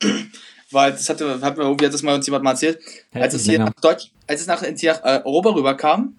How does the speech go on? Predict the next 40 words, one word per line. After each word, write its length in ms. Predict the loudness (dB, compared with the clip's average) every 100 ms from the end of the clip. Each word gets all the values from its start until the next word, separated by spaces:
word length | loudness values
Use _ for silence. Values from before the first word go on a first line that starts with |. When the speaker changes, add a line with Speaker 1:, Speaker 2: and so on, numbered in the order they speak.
| _ -2
Speaker 2:
Hm. 260 | 2 2 0 _ _ _ _ -4
Speaker 1:
äh, 80 | -2 0
hatte 260 | -2 -2
wohl 160 | 0 2
damals, 720 | 4 4 6 4 2 -4 -10 -16 -20 _
haben 160 | -6 -2
die 60 | 2
Leute 180 | 2
es 60 | 0
noch 120 | 0
als, 260 | 0 0 -4
äh, 160 | -6
scharf 360 | -4 2 0 0
empfunden, 800 | -10 -12 -4 -2 -2 -6 -4 0
aber 240 | 0 2
das 120 | 2 2
Speaker 2:
Ja. 100 | 4
Speaker 1:
war 100 | 2
einfach, 220 | 2 -4 -4
weil 120 | -2 0
es 80 |
sehr 140 | 2 2
süß 400 | 2 -6 -6 -2
war 160 | 0 0
und 120 | -2
die 60 | -6
das 200 | -6 0
wohl, 240 | 2 2 -2 _ -8
weil 100 | -4
die 60 | -4
benutzen 240 | -4 -4 -4
noch 60 |
eine 60 | 0
ganz 120 | 0
andere 200 | -2 -6
Süß-, 400 | -4 -6 -6 -6 -6
äh, 80 |
Süßungsmittel 880 | -6 -6 -4 -4 -4 -4 2 2 0 _
da 80 | -6
drüben. 280 | -4 -2 -2